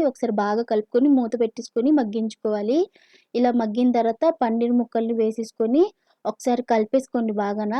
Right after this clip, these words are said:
కలిపిన తర్వాత క్యాప్సికమ్ ముక్కల్ని వేసేసుకొని ఇవి కూడా ఒకసారి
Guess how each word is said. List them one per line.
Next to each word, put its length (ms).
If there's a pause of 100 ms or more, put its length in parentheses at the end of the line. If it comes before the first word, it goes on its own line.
(120)
కలిపిన 400
తర్వాత 400 (200)
క్యాప్సికమ్ 560
ముక్కల్ని 340
వేసేసుకొని 640 (540)
ఇవి 200
కూడా 260
ఒకసారి 340